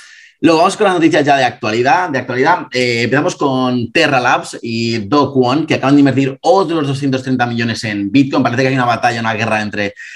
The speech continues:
entre Michael Saylor y Do Kwon por ver quién compra más Bitcoin.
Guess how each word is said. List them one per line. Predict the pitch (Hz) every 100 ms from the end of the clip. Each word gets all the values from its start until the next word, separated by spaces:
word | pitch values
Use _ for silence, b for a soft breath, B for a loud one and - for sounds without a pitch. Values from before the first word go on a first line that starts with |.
| B
entre | 107 120
Michael | 120 127 127
Saylor | - 120 110
y | 110
Do | 117 113
Kwon | 117 117
por | 110 110
ver | -
quién | - 131
compra | 120 113 110
más | 117 104
Bitcoin. | 110 110 143 147